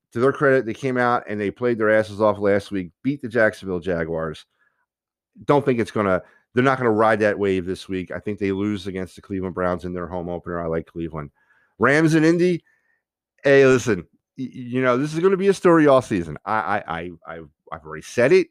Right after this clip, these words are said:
I've already, you know, resigned myself into this. We are going to be concerned, or we're gonna care about Carson Wentz all season. Now, if you heard Carson Wentz's after-game press conference last week against,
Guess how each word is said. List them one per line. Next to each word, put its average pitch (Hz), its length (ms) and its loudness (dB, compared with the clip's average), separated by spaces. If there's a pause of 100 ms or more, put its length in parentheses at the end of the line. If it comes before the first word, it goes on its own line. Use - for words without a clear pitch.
(160)
I've 78 160 -14
already, 82 480 -6 (240)
you 92 160 -10
know, 82 360 -6
resigned 92 580 0
myself 135 580 4 (540)
into 135 320 0
this. 190 420 -4 (360)
We 127 180 4
are 180 120 4
going 156 320 0
to - 100 -20
be 131 220 -4
concerned, 113 580 -6
or 95 100 -2
we're 123 160 0
gonna 170 160 -2
care 127 440 -2
about 92 280 -2
Carson 92 400 -8
Wentz 82 280 -6
all 87 260 0
season. 135 480 -4 (680)
Now, 113 200 0
if 110 100 -6
you 147 140 -2
heard 175 300 2
Carson 151 400 -2
Wentz's 117 400 -4
after-game 113 640 -2
press 123 280 -4
conference 87 520 -8
last 92 320 -2
week 90 140 -8
against, 90 420 -10